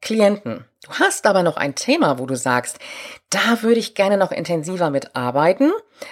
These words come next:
aber es ist schwierig, offline die Kunden dafür zu bekommen. Und dann nimmst du dieses Thema und präsentierst es dann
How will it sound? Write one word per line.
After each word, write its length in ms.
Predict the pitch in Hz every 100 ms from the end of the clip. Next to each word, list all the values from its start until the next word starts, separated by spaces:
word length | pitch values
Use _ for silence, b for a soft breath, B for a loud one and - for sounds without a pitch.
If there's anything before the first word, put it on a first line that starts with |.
| B -
aber 240 | 175 220
es 100 | 240
ist 100 | 240
schwierig, 480 | - 208 220 208 -
offline 380 | 262 - 233 170
die 100 | 139
Kunden 320 | - 131 127
dafür 300 | 131 - 127
zu 160 | - 135
bekommen. 600 | 117 - 120 131 247 B B B B _
Und 400 | 175 170 170 - -
dann 180 | 165
nimmst 320 | 202 311 - 233
du 40 |
dieses 360 | 208 190 208 -
Thema 560 | 165 160 165 175 _ _
und 260 | 180 175 -
präsentierst 880 | - 143 165 180 - 143 135 135 156
es 180 | 151
dann 280 | - 123 123